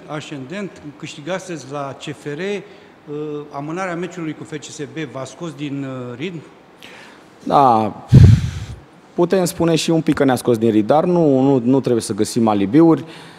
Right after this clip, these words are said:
Speaker 2: Până la urmă, noi ne-am pregătit bine pentru acest meci, am știut că va fi un meci greu. Uh, Universitatea Craiova are o echipă bună, un lot puternic, uh, ați văzut și la schimbări, imediat, uh, uh,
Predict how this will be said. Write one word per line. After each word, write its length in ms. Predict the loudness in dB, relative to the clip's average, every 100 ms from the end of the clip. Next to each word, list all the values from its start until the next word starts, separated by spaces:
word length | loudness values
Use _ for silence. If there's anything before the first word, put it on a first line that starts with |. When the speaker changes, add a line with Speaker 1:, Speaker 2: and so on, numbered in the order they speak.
| -20 0
Speaker 2:
Până 200 | 4 6
la 120 | 6
urmă, 540 | 4 4 4 4 4
noi 160 | 4 4
ne-am 140 | 2
pregătit 440 | 2 2 2 0 -4 -6 -16 0
bine 260 | 4 6 4
pentru 340 | 2 0 2
acest 300 | 0 0 0
meci, 500 | 2 2 0 -4 0
am 140 | 2 2
știut 280 | 2 0
că 100 | 4
va 140 | 4 2
fi 440 | 0 0 0 -2 -4
un 180 | -2 2
meci 220 | 2 0
greu. 340 | 2 2 2 -4 -16 -20 -20 -20 -20 -20 -20 _ _
Uh, 420 | 0 4 6 4 2 -2
Universitatea 920 | 0 2 4 4 4 2 2 0 0
Craiova 380 | 0 2 4 4
are 100 | 4
o 40 |
echipă 300 | 2 0 -2
bună, 220 | -2 0 0
un 180 | 2
lot 160 | 2 0
puternic, 680 | -4 -2 0 0 -2 -2 -6
uh, 520 | -2 -2 -4 -8 -4 -2
ați 100 | 0
văzut 200 | 0 -2
și 120 | -2
la 80 | -2
schimbări, 480 | -2 -2 2 2
imediat, 500 | 2 0 0 0 -2
uh, 760 | -2 -2 -4 -10 -20 -20 -6 0
uh, 840 | 2 4 4 2 2 0 -4 -4